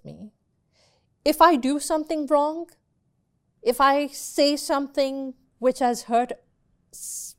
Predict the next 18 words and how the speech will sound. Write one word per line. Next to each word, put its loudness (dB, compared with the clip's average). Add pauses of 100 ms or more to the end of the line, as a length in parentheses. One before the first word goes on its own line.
(180)
a 0
friend 0
of -8
mine, -8
someone -4
around -4
me, -10 (320)
or 4
if 6
I 4
just -6
recklessly -2
say -2
something -8 (420)
because 4
I -2
am, -2
um, -2